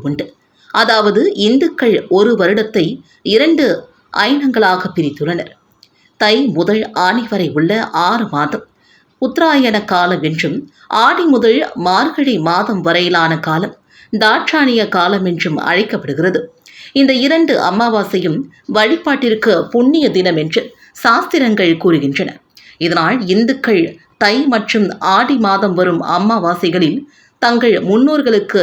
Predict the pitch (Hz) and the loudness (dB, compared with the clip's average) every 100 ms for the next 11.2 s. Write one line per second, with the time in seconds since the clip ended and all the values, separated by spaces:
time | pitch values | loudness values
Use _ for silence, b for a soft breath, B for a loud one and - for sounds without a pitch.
0 | 165 - 220 269 208 156 143 - - B | 0 -2 -2 0 0 -2 -2 -8 -12 B
1 | B 175 190 285 269 240 214 - 180 185 | B -2 -2 0 0 0 0 0 0 0
2 | 254 220 - 170 160 - 147 185 - - | 0 -4 -2 -2 -2 -6 -4 -6 -8 -14
3 | _ B B B - 254 285 339 247 359 | _ B B B 0 2 2 2 2 0
4 | 370 220 269 - 196 233 233 214 208 190 | 2 0 2 0 0 0 0 -2 -2 -2
5 | 185 165 160 185 156 285 B B B 269 | 0 0 0 0 -2 -4 B B B 0
6 | 330 - 294 254 - 202 226 269 247 196 | 0 0 0 0 0 -2 -2 -2 -2 0
7 | 190 190 202 180 214 240 240 208 202 180 | -2 0 -2 0 -2 0 0 0 0 0
8 | 147 - 185 220 240 220 202 185 - 175 | -2 -2 -2 -2 -2 -2 -2 -4 -2 0
9 | 196 143 147 156 208 - b b b 226 | -2 -4 -6 -4 -8 -10 b b b -2
10 | 226 294 269 220 226 320 - 202 277 269 | 0 0 2 2 0 -2 0 0 2 -2
11 | - 208 | 0 0